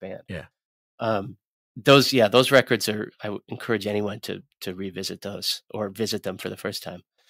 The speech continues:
Speaker 1: Um, but they had never been to the United S-, they had never toured the U S before. Um, and they were sort of, like, clean cut, nice German boys.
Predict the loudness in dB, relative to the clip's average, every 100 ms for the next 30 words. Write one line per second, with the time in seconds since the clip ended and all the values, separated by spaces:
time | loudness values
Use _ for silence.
0 | -20 _ _ 2 2 2 -4 -4 4 10
1 | 12 12 12 10 8 0 _ 8 8 6
2 | 4 2 -2 -12 _ _ _ _ 6 8
3 | 8 4 0 -2 -2 -8 -8 -10 -12 -12
4 | -12 -12 _ _ _ -10 -10 -10 -14 _
5 | _ _ -20 -20 _ _ _ _ _ 6
6 | 8 8 8 8 6 4 -2 -6 -8 -10
7 | _ _ 0 0 2 2 0 -6 -8 _
8 | _ 0 4 4 6 4 4 0 0 -2
9 | -6 _ -6 -2 -2 -4 -4 -4 0 0
10 | 0